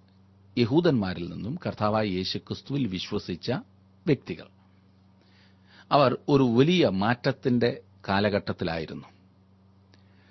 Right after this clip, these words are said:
ന്യായപ്രമാണ വ്യവസ്ഥിതി അവസാനിച്ചു. ഒരിക്കൽ വളരെ അർത്ഥവത്തായിരുന്ന ദൈവാലയത്തിലെ യാഗങ്ങൾ ഇപ്പോൾ അർത്ഥമില്ലാത്തതായി തീർന്നിരുന്നു.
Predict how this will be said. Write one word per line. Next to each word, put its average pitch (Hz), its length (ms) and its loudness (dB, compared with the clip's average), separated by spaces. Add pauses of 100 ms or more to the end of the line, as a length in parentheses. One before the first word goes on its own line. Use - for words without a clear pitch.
(420)
ന്യായപ്രമാണ 156 600 4
വ്യവസ്ഥിതി 123 520 0
അവസാനിച്ചു. 127 640 -2 (920)
ഒരിക്കൽ 98 380 0
വളരെ 98 480 0
അർത്ഥവത്തായിരുന്ന 104 960 0
ദൈവാലയത്തിലെ 107 960 0 (260)
യാഗങ്ങൾ 101 560 0
ഇപ്പോൾ 92 480 -4 (200)
അർത്ഥമില്ലാത്തതായി 110 880 -2
തീർന്നിരുന്നു. 147 600 -2